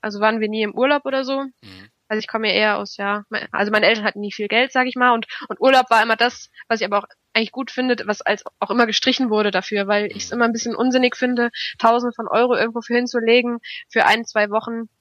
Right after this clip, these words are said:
Speaker 1: Erholungsurlaub.
Speaker 2: Mhm.
Speaker 1: Und deswegen ist es mir eigentlich jetzt wichtig, noch ein bisschen rumzukommen, wobei ich's da jetzt auch nicht überstrapaziere. Also wenn sich irgendwas anbietet oder irgendwie, weil wenn ich mal eine Freundin besuche,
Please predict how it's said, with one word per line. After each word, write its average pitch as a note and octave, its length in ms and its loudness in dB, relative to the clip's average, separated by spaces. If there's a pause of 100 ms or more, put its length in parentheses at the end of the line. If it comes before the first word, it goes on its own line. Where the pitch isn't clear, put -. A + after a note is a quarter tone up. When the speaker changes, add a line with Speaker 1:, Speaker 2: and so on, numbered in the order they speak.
(380)
Speaker 1:
Erholungsurlaub. A3 760 0 (220)
Speaker 2:
Mhm. G3+ 60 -20 (600)
Speaker 1:
Und A3 260 -4
deswegen A#3 460 2
ist A3 120 -4
es A3+ 120 -6
mir A3+ 160 2
eigentlich A3 420 -4
jetzt - 340 -2
wichtig, C#4 380 -4
noch B3+ 140 -4
ein C4 80 -4
bisschen C4+ 280 -4
rumzukommen, C4 640 2
wobei A3 300 4
ich's - 140 -4
da G#3+ 140 4
jetzt A3+ 180 0
auch G#3+ 80 -2
nicht G#3 140 -12
überstrapaziere. G#3 840 -4 (260)
Also G#3 200 -4
wenn A#3 140 2
sich A3 100 -6
irgendwas G#3 260 -6
anbietet D4 720 0
oder G#3+ 200 2
irgendwie, G#3 220 -4
weil G#3 160 0
wenn G#3+ 80 -2
ich A3 100 -6
mal A3+ 80 -2
eine A3+ 120 -6
Freundin B3 420 2
besuche, B3 420 -4